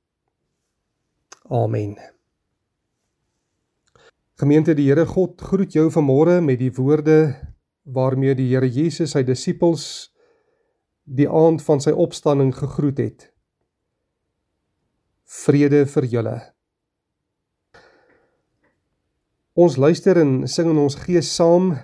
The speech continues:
lied vierhonderddrieëntwintig, uit die liedboek van die kerk, lied vierhonderddrieëntwintig.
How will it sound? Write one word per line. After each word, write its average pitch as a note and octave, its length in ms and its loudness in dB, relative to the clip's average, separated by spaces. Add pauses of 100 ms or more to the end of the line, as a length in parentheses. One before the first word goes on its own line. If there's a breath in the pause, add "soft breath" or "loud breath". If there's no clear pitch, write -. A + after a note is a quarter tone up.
(340)
lied C3+ 360 -8
vierhonderddrieëntwintig, D3 1500 0 (1000)
uit C3 120 -8
die A#2+ 80 -2
liedboek C#3+ 360 -2
van C#3+ 160 2
die C#3 120 0
kerk, D#3+ 340 0
lied A#2+ 180 -8
vierhonderddrieëntwintig. C#3+ 1500 0